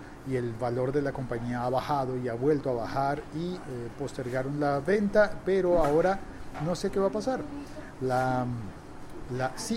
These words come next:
E O, la gerente general de Yahoo, dijo que asumiría la responsabilidad porque no se han aplicado los correctivos. Es la tercera vez que hay un hackeo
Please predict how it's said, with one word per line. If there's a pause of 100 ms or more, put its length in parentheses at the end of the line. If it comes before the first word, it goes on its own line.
E
O,
la
gerente
general
de (460)
Yahoo, (1200)
dijo
que
asumiría
la
responsabilidad (420)
porque (420)
no
se
han
aplicado
los
correctivos. (240)
Es
la
tercera
vez
que
hay
un
hackeo